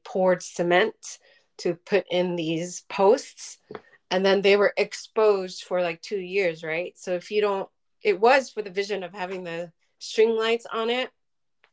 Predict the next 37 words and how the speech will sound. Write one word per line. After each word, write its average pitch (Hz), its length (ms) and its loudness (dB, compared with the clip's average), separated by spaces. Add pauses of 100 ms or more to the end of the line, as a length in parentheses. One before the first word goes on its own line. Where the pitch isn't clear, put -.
(280)
And 180 320 0 (120)
<laughs> - 100 -20
so - 420 0
for 202 160 -2
two 240 200 -6
years, 214 420 -2 (480)
it, - 240 -4 (340)
it 190 120 -4
was 190 160 -6
just 214 320 -4
wooden 208 400 2
posts, 190 500 -2
and 180 140 -6
then 180 320 -2
we 180 120 -6
s-, - 160 -12 (220)
we 185 140 -8
started 196 340 0
trailing, 180 720 0
um, 160 380 -4 (440)
honeysuckle 214 600 4
on 320 320 2
it, 359 240 0
so - 260 -6
it 175 160 0
goes 175 360 -2
up 170 180 -4
as 175 160 -4
a 175 60 -4
vine. 180 400 -4 (1000)
Um, 175 360 -6
so 214 180 2
anyway, 185 400 0
I 175 40 -4
was 185 120 -8
like, 208 140 -8
"Can 302 180 -8